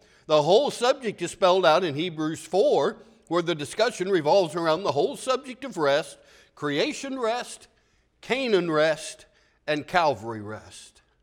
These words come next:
And what was it Jesus said back in Matthew chapter eleven and verse twenty-eight and following? "Come to me, all you who are weary and heavy laden, and I will give you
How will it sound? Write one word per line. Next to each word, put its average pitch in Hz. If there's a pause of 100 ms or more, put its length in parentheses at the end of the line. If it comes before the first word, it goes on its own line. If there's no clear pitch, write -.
(1300)
And 131
what 220
was 190
it 143
Jesus 147
said 127
back 123
in 113
Matthew 113
chapter 110
eleven 104 (540)
and 107
verse 120
twenty-eight 104
and 87
following? 85 (1040)
"Come 190
to 143
me, 131
all 123
you 117
who 113
are 110
weary 113
and 95
heavy 107
laden, 107 (180)
and 104
I 143
will 107
give 98
you 101